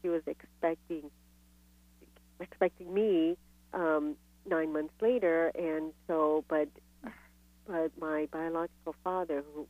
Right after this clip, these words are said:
was her boyfriend at the time, he, um, refused to, my, my, um, my biological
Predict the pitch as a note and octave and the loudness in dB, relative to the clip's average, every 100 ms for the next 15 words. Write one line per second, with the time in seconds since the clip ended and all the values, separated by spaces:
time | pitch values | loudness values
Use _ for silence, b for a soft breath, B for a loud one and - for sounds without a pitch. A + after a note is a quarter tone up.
0 | - - E3+ F3+ F3 - - D#3 D#3 - | -12 -2 0 0 -4 -10 -8 -10 -10 -10
1 | C#3+ C3 - - C#3+ C#3 - - _ _ | -12 -12 -16 -20 -18 -16 -18 -20 _ _
2 | _ - - G3 F#3 F3 - - - D#3+ | _ -18 -10 -8 -6 -10 -12 -16 -6 -4
3 | D3+ D#3 - _ F3+ - - G3+ F#3+ E3+ | -2 -6 -14 _ -8 -8 -4 0 2 0
4 | - - - D#3+ D3+ - - _ _ - | -4 -10 -2 -2 -2 -8 -20 _ _ -20
5 | - E3+ D#3 C#3+ - - - - D#3+ D#3 | -8 -4 -2 -4 -10 -20 -20 -18 -10 -6
6 | D3+ - D3+ C#3+ C#3 - - - _ - | -6 -6 -10 -12 -16 -20 -20 -20 _ -20
7 | - _ - - F3 E3 E3+ E3 E3 F3+ | -20 _ -20 -6 0 0 0 2 4 6
8 | E3+ E3+ - D#3+ | 4 2 -6 -10